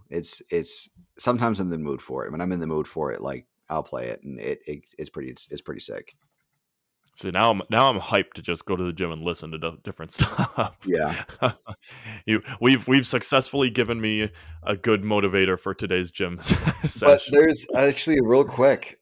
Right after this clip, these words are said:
Speaker 1: um, before we call it a day, there is also music for posing as well that I associate with posing. So I'll
Speaker 2: Really?
Speaker 1: have, like, um, so Mount,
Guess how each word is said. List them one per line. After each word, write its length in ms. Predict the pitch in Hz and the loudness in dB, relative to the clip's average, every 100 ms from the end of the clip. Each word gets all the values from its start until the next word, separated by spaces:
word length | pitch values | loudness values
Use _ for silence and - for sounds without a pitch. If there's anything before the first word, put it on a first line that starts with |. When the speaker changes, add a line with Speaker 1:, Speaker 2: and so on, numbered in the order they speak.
| - | -2
Speaker 1:
um, 400 | 120 107 101 92 | 2 4 2 0
before 260 | 98 - 113 | -4 -2 0
we 100 | 107 | 0
call 200 | 110 104 | 2 2
it 60 | |
a 80 | 95 | 0
day, 280 | 90 107 98 | 2 2 2
there 200 | 92 95 104 | -2 -4 2
is 500 | 117 127 110 - - | 4 4 2 -4 0
also 280 | 110 110 117 | 2 4 2
music 460 | 98 107 107 92 - | 2 0 0 -2 -4
for 600 | - 101 95 90 85 - | -2 2 2 2 -2 -6
posing 460 | - 101 113 107 92 | 0 4 4 4 0
as 140 | 80 | 0
well 460 | 71 95 76 - - | 0 2 0 -4 -6
that 160 | 95 - | -4 0
I 100 | 95 | 0
associate 680 | 85 - 85 87 - 95 85 | 0 0 0 -2 -2 -2 -2
with 140 | 87 | -4
posing. 600 | - 78 85 107 120 123 - _ _ _ _ | -4 -4 -2 -2 -2 -6 -10 _ _ _ _
So 360 | - 110 98 90 | 0 4 4 4
I'll 200 | 101 110 | 4 4
Speaker 2:
Really? 140 | 104 | 4
Speaker 1:
have, 220 | 120 95 | 2 0
like, 240 | 98 92 85 - | 0 -2 -4 -4
um, 680 | 90 85 82 80 78 73 - - - | -2 0 0 -2 -6 -8 -8 -12 -8
so 260 | - - 92 | -2 2 2
Mount, 460 | 92 104 120 - | 4 6 6 4